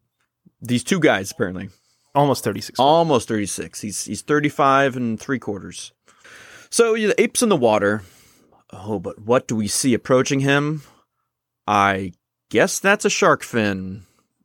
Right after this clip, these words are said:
Speaker 1: I
Speaker 2: No.
Speaker 1: can't really tell.
Speaker 2: He pulls a zombie here.
Speaker 1: Yes. Yeah. It's, uh, you always wanted to see a zombie fight a shark. You got that. Well, now
Speaker 2: Zombie with an eye. Yeah.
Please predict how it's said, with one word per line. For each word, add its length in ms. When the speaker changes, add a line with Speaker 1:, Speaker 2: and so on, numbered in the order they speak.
Speaker 1:
I 440
Speaker 2:
No. 600
Speaker 1:
can't 320
really 240
tell. 560
Speaker 2:
He 120
pulls 200
a 60
zombie 480
here. 300
Speaker 1:
Yes. 680
Yeah. 340
It's, 280
uh, 360
you 220
always 340
wanted 300
to 60
see 480
a 200
zombie 380
fight 240
a 60
shark. 400
You 100
got 320
that. 240
Well, 160
now 640
Speaker 2:
Zombie 280
with 100
an 80
eye. 420
Yeah. 200